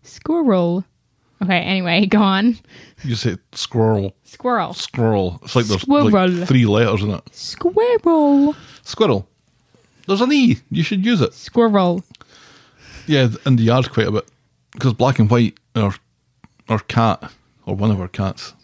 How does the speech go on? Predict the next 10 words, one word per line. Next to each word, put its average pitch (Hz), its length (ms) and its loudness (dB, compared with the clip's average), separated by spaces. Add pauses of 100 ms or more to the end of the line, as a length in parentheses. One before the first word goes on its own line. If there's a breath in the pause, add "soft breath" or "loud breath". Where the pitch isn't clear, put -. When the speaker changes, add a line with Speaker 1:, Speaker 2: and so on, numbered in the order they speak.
(160)
Speaker 2:
likes 110 340 -2
to 92 260 -2 (180)
Speaker 1:
Eat 185 160 -10
them. 175 180 -12 (160)
Speaker 2:
catch - 300 -4
squirrels 92 460 -6
and 90 260 -6 (260)
eat 107 160 -2
them, 95 260 -2
but - 160 -6